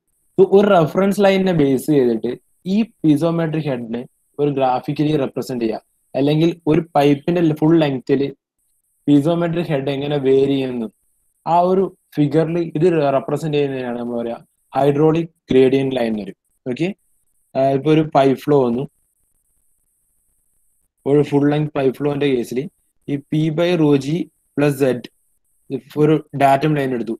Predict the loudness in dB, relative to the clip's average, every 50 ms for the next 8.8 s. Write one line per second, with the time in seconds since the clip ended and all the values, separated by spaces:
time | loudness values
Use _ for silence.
0 | _ -10 -6 -4 -4 -4 -4 -6 -8 -8 -8 -8 -8 -10 -10 -10 _ _ _ _
1 | _ _ -10 -8 -6 -6 -4 -4 -2 0 2 2 2 0 0 0 0 0 0 -2
2 | -4 -4 -4 -4 -4 -4 -4 -4 -6 -10 -12 -16 _ _ _ _ _ _ _ _
3 | _ -4 -2 0 0 0 -2 -6 -10 _ _ _ _ _ 0 0 2 4 4 4
4 | 4 4 2 0 -2 0 0 0 0 0 0 -2 -2 -4 -4 -6 -10 _ _ _
5 | _ _ _ _ _ _ _ _ _ _ _ _ -12 -6 -2 0 2 2 0 -2
6 | -4 _ _ 0 2 2 0 -2 -6 -14 _ _ 2 2 4 4 4 2 2 2
7 | 2 0 0 -2 -4 -6 -8 _ -2 0 0 0 0 -2 -4 -2 -2 0 0 0
8 | 0 0 0 -2 0 -2 -2 -2 -2 -4 -2 -2 -2 -2 -2 -4